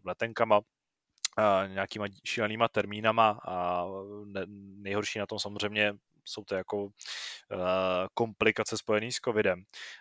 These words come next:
A nakonec z toho teda vyplynulo, že vlastně máme jenom dvě varianty. Máme Polsko, máme Maďarsko, protože zbylý země buď to nejsou dost atraktivní, nebo nebyly, nebo jsou daleko, eh, nebo jsme v nich už byli.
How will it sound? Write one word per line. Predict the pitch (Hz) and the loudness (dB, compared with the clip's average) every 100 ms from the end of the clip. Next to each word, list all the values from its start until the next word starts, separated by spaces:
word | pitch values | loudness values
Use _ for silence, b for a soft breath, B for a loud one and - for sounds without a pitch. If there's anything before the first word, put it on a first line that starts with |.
| _ | _
A | 110 104 101 98 98 98 98 - - - | 4 6 8 10 10 8 4 -6 -16 -4
nakonec | 110 - 139 151 | -2 4 4 4
z | - - - | -2 -4 2
toho | 123 | 4
teda | 127 131 | 8 6
vyplynulo, | 135 - 123 123 123 | 6 2 -2 2 2
že | 127 | 4
vlastně | 123 - | 2 2
máme | 131 131 | 0 2
jenom | 131 127 | 0 0
dvě | 113 123 | 4 6
varianty. | 98 110 139 196 208 | 8 6 4 -2 -4
Máme | 117 90 87 | -6 -10 -4
Polsko, | 95 104 - - | -2 -2 -4 -4
máme | 127 117 | -2 -2
Maďarsko, | 98 90 95 - - 143 | 0 0 0 -2 -4 -6
protože | - - 98 | -6 -12 -12
zbylý | 95 104 107 | -4 0 2
země | 107 110 107 | 2 2 0
buď | 101 | 0
to | 113 | -4
nejsou | 104 - | -4 -4
dost | 113 - | -8 -10
atraktivní, | 104 107 - 117 120 120 | -4 -4 -4 -4 -2 0
nebo | 110 101 | 2 0
nebyly, | 104 92 104 104 104 101 _ 113 101 - - | -2 0 4 6 4 0 _ -20 -20 -20 -20
nebo | - | -16
jsou | - 90 | -12 0
daleko, | 95 117 - 101 - B B B _ | 4 4 4 2 0 B B B _
eh, | 101 95 | -2 0
nebo | 95 95 | 0 -2
jsme | - | -4
v | 104 | -6
nich | 98 | -6
už | 107 | -6
byli. | 95 107 107 | 0 4 6